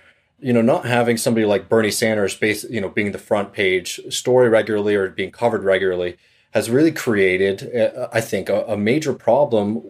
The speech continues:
when it comes to finding a solution to this coronavirus, uh, situation. So if you're a working class person, um, and you're, you know, very low wage,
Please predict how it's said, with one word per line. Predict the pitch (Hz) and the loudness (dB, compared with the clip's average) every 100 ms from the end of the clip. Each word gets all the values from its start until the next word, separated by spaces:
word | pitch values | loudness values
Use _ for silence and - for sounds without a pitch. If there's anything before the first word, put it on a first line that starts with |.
| - | -4
when | 113 113 | 0 0
it | - | 0
comes | 123 120 - | 0 0 -2
to | - | -6
finding | - 113 113 | 0 2 2
a | 101 | 0
solution | - 95 117 110 101 92 | -2 0 2 0 -4 -6
to | 92 | -6
this | 92 | -6
coronavirus, | - 104 98 95 90 87 87 85 - - - | -4 -2 0 0 0 -2 -6 -10 -12 -14 -8
uh, | 90 | -6
situation. | 101 - 98 - 95 | -6 -4 -2 -2 -4
So | - | -2
if | - | 2
you're | 180 | 4
a | 143 | 4
working | 127 120 | 2 0
class | 113 98 95 | -2 -2 -2
person, | - 90 - 82 82 _ _ _ 98 | -2 -4 -4 -10 -14 _ _ _ -2
um, | 92 90 90 | 0 0 -2
and | 95 101 | -2 0
you're, | 98 104 117 | 0 0 -2
you | 95 | -4
know, | 82 | 0
very | 104 104 | 2 4
low | 101 98 | 4 4
wage, | 95 87 87 85 - | 2 0 -2 -8 -14